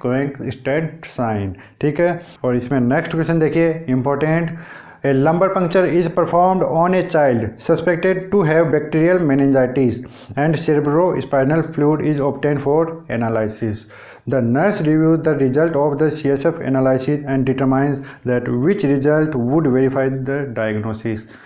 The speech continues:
एक क्लाइंट है किसका, बैक्टीरियल मेनिंजाइटिस का, तो उसके अंदर क्या किया जाता है, उसको एलपी करते हैं, एलपी करके जो भी, अ, सीएसएफ़ है उसको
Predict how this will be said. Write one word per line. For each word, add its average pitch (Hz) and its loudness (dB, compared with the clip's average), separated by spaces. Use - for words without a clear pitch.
एक 143 -2
क्लाइंट 131 -2
है 156 -2
किसका, 143 -6
बैक्टीरियल 131 -2
मेनिंजाइटिस 113 -4
का, 101 -8
तो 135 -2
उसके 139 -2
अंदर 135 0
क्या 135 -2
किया 135 -2
जाता 123 -2
है, 156 -4
उसको 135 -6
एलपी 117 -4
करते 135 -6
हैं, 139 -4
एलपी 113 -4
करके 120 -4
जो 120 -4
भी, 131 0
अ, 123 -6
सीएसएफ़ 123 -4
है 127 -2
उसको 139 -4